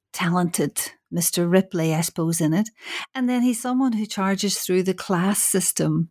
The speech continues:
the British class system. So there's a little bit of, I suppose, Brideshead Revisited, uh, in there as well in his, his narrative.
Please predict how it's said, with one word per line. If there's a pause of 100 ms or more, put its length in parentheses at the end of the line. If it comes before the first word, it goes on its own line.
the
British
class
system.
So
there's
a
little
bit
of,
I
suppose,
Brideshead
Revisited, (540)
uh,
in
there
as
well
in
his,
his
narrative.